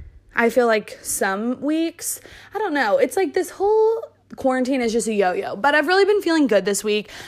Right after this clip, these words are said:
It's kind of like I'm coming to terms, getting a grip on the fact that things are just weird, and it's just, it really is, like, just out of my control. So hopefully that,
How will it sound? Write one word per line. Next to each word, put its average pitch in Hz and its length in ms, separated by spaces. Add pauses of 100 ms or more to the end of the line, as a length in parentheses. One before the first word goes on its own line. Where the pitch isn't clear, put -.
It's 240 160
kind 269 200
of 277 60
like 320 160
I'm 311 200 (260)
coming 262 440
to 277 120
terms, 226 800
getting 220 240
a 262 60
grip 202 460 (240)
on 220 120
the 220 80
fact 202 280
that 214 120
things 202 240
are 214 80
just 214 200
weird, 196 520
and 220 160
it's 208 200
just, 226 260
it 226 100
really 226 320
is, 208 180
like, 190 220
just - 260
out 190 160
of 196 60
my 185 140
control. 190 680 (500)
So 226 920
hopefully 226 460
that, 196 300